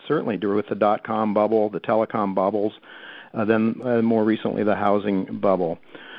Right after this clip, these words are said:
Um, well, the thing is that these bubbles seem to be something that mainstream Wall Street is really sort of expecting to occur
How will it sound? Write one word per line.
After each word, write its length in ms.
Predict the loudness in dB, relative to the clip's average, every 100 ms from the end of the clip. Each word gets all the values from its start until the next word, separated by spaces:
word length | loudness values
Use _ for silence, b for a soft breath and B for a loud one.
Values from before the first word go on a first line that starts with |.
| B B 0
Um, 520 | 2 4 2 0 -6 -14 _ _ -4
well, 340 | 2 2 0 -10 -16
the 180 | -14
thing 240 | -6 -2 0
is 120 | 0 0
that 160 | -2 -2 _ _
these 280 | -4 -2 0
bubbles 340 | 0 2 0 -2
seem 200 | -2 -2
to 60 | 0
be 380 | 2 2 0 -4 _ -20 -4
something 320 | -2 0 2
that 240 | 2 0 _ _ _ -6
mainstream 540 | -2 0 0 0 0
Wall 220 | 2 2 2
Street 240 | 0 0
is 160 | 0 0
really 320 | 2 2 0
sort 160 | -2 -2
of 120 | -2 -6
expecting 800 | -12 -12 -2 -2 0 -2 -2 -6 -4
to 160 | -2
occur 500 | -2 0 2 2 -2